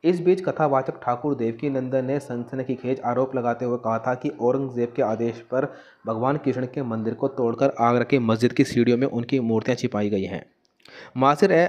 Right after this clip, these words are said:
आलमगीरी में इसका जिक्र है। मस्जिद की सीढ़ियों को खोदकर मूर्तियां निकालनी चाहिए। बता दें कि मासिर में आलमगीरी में मुगल बादशाह औरंगजेब के उस फरमान का जिक्र है जिससे मंदिर तोड़ने का आदेश दिया गया।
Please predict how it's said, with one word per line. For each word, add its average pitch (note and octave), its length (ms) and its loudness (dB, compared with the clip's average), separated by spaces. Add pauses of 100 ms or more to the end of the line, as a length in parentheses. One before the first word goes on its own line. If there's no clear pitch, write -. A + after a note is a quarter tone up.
आलमगीरी C3+ 480 4
में C#3+ 140 2
इसका B2 280 2
जिक्र A#2 260 2
है। C#3+ 140 2
मस्जिद B2 340 2
की D3+ 120 4
सीढ़ियों B2+ 260 0
को B2+ 120 2
खोदकर B2+ 420 2
मूर्तियां A#2 360 2
निकालनी A2 340 2
चाहिए। C3+ 240 0
बता B2+ 260 4
दें E3+ 140 2
कि E3+ 220 -2 (300)
मासिर B2+ 340 4
में D3+ 180 0 (140)
आलमगीरी C3 400 4
में D3 160 2
मुगल C3 280 2
बादशाह A#2 400 2
औरंगजेब B2+ 480 0
के D3+ 80 -2
उस C3+ 220 -4
फरमान A#2+ 280 -2
का B2+ 120 2
जिक्र A2+ 220 -2
है C3+ 120 4
जिससे B2 340 -4
मंदिर B2 380 0
तोड़ने A#2 280 0
का B2+ 120 0
आदेश A#2 340 0
दिया G#2+ 160 -2
गया। G2 240 -4